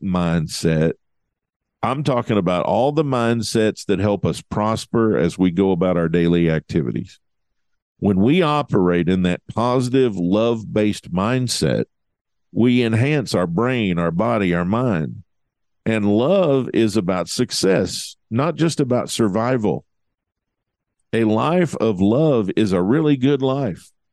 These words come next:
Okay, on the other hand, fear is distorted love. It's the opposite of love, just as ingratitude is the opposite of gratitude and cruelty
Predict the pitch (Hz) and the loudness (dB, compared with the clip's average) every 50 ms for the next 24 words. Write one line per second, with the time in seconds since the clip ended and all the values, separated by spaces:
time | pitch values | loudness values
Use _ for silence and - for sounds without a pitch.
0 | _ _ _ _ _ _ _ _ _ _ _ _ _ _ - - 90 - 123 131 | _ _ _ _ _ _ _ _ _ _ _ _ _ _ -6 -6 -4 -2 -2 0
1 | 143 131 127 120 120 107 113 139 175 196 214 208 175 139 117 101 98 95 92 104 | 0 0 0 0 2 2 2 2 2 2 2 2 2 2 2 2 2 2 2 0
2 | 127 143 156 - - _ - - - - 196 220 226 170 107 85 76 110 156 151 | 0 -2 -4 -8 -14 _ -20 -4 -2 -2 0 2 0 0 0 0 -2 -2 -2 -4
3 | - _ _ _ _ _ _ _ _ _ - 110 131 123 107 101 107 117 123 - | -6 _ _ _ _ _ _ _ _ _ 0 0 2 0 -2 -2 -2 0 0 0
4 | - - 131 117 127 135 135 139 127 135 139 170 196 214 196 101 87 69 - - | -2 0 0 2 2 2 0 0 2 2 2 2 2 2 0 0 0 -2 -4 -10
5 | - - _ _ _ _ _ _ - - 135 131 - - 147 151 147 147 170 165 | -16 -20 _ _ _ _ _ _ -2 -2 -2 -2 0 0 2 2 2 2 0 0
6 | 156 175 165 127 110 123 101 87 92 82 90 90 92 87 82 76 55 60 - - | 0 0 0 2 0 0 0 0 0 0 2 2 2 2 0 -2 -4 -6 -6 -4
7 | - 110 135 131 - - 127 113 101 92 117 123 131 131 117 110 117 123 151 165 | -2 -2 -2 0 0 0 0 0 2 2 2 0 0 0 0 0 0 0 0 0
8 | 156 139 - - 107 95 87 92 107 101 101 104 92 104 101 92 82 80 87 85 | 0 -2 -2 0 0 2 2 4 4 2 2 0 2 2 2 2 2 0 0 -2
9 | 104 92 98 113 107 113 107 113 143 160 175 160 123 92 - 110 90 80 80 78 | -2 -2 0 0 0 -2 -2 -2 -2 0 0 0 -2 -2 0 0 2 2 2 0
10 | 87 98 104 92 85 - - - 156 202 208 190 82 - - 87 82 101 123 131 | 0 -2 -2 -4 -4 -6 -2 0 2 4 4 4 4 2 0 0 0 0 -2 -4